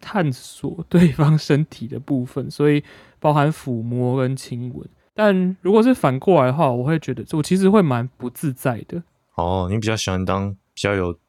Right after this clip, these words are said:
Speaker 2: 主动性的那，
Speaker 1: 对啊，
Speaker 2: 那一方。
Speaker 1: 我就是一个，就是某方面讲还蛮有侵略性的人。<laughs>
Speaker 2: 好，我很喜欢一个，一个前戏。
Speaker 1: <laughs> 讲不出来了哈，讲不出来了哈，你就知道我上一次多么
Speaker 2: 你知道，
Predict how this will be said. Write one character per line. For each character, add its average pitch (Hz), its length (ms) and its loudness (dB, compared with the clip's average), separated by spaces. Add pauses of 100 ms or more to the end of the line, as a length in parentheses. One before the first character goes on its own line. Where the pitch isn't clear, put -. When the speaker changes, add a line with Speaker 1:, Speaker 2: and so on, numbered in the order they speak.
(260)
Speaker 2:
主 85 220 -10
动 95 240 -4
性 87 300 -4
的 80 160 -12
那， - 20 -8
Speaker 1:
对 135 100 -2
啊， 123 120 -2
Speaker 2:
那 - 0 -
一 123 60 -2
方。 123 80 -2
Speaker 1:
我 127 40 -2
就 147 160 -2
是 160 80 2
一 165 60 0
个， 135 260 2
就 139 160 -8
是 151 500 0 (360)
某 135 100 0
方 202 140 6
面 240 120 4
讲 156 120 2
还 139 40 2
蛮 160 140 4
有 208 60 6
侵 - 180 0
略 233 100 2
性 220 140 0
的 170 100 4
人。 156 220 0 (480)
<laughs> - 720 -8
Speaker 2:
好， 82 220 -4 (800)
我 117 140 0
很 147 100 -2
喜 95 180 -2
欢 110 240 0
一 101 60 -4
个， 92 260 -2 (240)
一 98 80 -4
个 92 100 0
前 85 300 -4
戏。 82 300 -6 (760)
Speaker 1:
<laughs> - 960 -4
讲 165 160 2
不 190 80 2
出 233 140 4
来 196 100 6
了 208 160 6
哈， 233 240 6
讲 160 160 2
不 202 80 2
出 254 80 2
来 196 140 6
了 202 100 6
哈， 233 220 4 (140)
你 185 120 -4
就 220 140 -2
知 - 60 -8
道 254 120 6
我 190 80 6
上 240 160 4
一 226 40 2
次 233 120 -2
多 202 140 4
么 196 260 4
Speaker 2:
你 208 80 0
知 190 100 0
道， 151 160 0